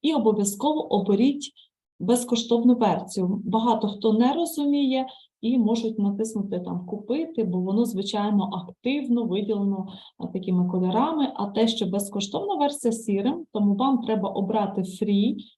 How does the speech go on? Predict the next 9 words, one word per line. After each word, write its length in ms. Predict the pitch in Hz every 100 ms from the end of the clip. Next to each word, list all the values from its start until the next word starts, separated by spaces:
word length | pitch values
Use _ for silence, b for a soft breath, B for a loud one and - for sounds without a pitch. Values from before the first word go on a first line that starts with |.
| -
і 80 | 392
натиснути 580 | 247 - 277 254 226 220 220
"Continue". 640 | 220 220 196 180 165 - - _ _ _
Раніше 540 | - 226 240 233 208 -
так 200 | 208 196
активно 460 | 196 - 220 196 190
воно 280 | 190 196 196
не 100 | 208
було, 260 | 285 415